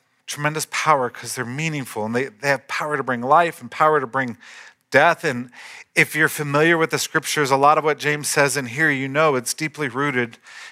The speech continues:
in the book of Proverbs, in the wisdom literature of the scriptures, 'cause that's where James spent a lot of his time. There are over a hundred proverbs that speak to our speech. And I wanna read three of them to help you see why words are so powerful.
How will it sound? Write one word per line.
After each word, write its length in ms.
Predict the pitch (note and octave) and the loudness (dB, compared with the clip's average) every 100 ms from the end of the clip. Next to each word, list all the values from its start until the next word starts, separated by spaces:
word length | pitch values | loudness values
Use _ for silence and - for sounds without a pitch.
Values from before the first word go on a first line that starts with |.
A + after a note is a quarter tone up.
| - | -12
in 100 | C3+ | -8
the 60 | B2+ | -6
book 220 | A#2 B2+ | -4 -4
of 120 | B2+ - | -6 -2
Proverbs, 520 | E3+ E3+ G#2 F#2 A2 | 2 2 0 -10 -10
in 100 | A#2 | -8
the 60 | |
wisdom 380 | B2 C3 - A#2+ | -4 -4 -4 -4
literature 580 | A2+ A#2 A2 - A#2 A#2+ - | -2 -2 -4 -6 -8 -8 -6
of 200 | A#2+ G#2+ | -6 -6
the 100 | G#2+ | -10
scriptures, 560 | - D3 - G#2 F#2 | -8 -8 -10 -12 -12
'cause 160 | - G#2 | -12 -6
that's 220 | B2 - | -6 -6
where 80 | D3 | -10
James 280 | - A#2+ A#2 | -6 -6 -6
spent 200 | - A#2 | -6 -2
a 40 | |
lot 120 | A#2 | -2
of 80 | A#2 | -4
his 100 | A#2 | -8
time. 260 | - D3 G#2+ | -4 -4 -2
There 160 | G#2 A2+ | -2 0
are 80 | |
over 120 | A2+ G#2+ | 0 0
a 80 | |
hundred 460 | G2+ B2 A#2 C3+ A#2 | -4 -6 -8 -10 -10
proverbs 720 | - D#3+ G#2+ F#2+ G2+ - - - - - _ - | 2 2 2 -8 -10 -10 -10 -12 -20 -20 _ 0
that 360 | C3+ - _ | 0 0 _
speak 760 | - - - - E3+ C#3+ _ - | -4 -2 -2 -2 -2 -2 _ -12
to 420 | - D3 A#2 B2+ - | -4 -2 -2 -6 -6
our 140 | A#2+ A#2+ | -4 -4
speech. 580 | - F#3+ A2+ - - _ _ _ _ _ | -8 -10 -12 -14 -16 _ _ _ _ _
And 300 | C#3+ C3+ C3 B2 | 4 4 4 2
I 80 | E3 | 4
wanna 160 | F#3+ | 4
read 200 | F3+ D3 | 2 0
three 280 | - - C#3+ | -4 -2 2
of 80 | F3 | 2
them 120 | F3+ | 2
to 60 | D3+ | 0
help 200 | D3 D#3 | -2 -2
you 100 | D3 | -4
see 420 | - - D#3 D3 - - _ _ _ _ | -4 -2 -2 -4 -10 -20 _ _ _ _
why 320 | B2 E3 E3 | -2 2 2
words 260 | E3 E3+ | 2 -2
are 60 | E3+ | -4
so 180 | - F3 | -4 -4
powerful. 640 | - C3+ D#3 - F3 D3+ | 0 0 0 -6 -14 -16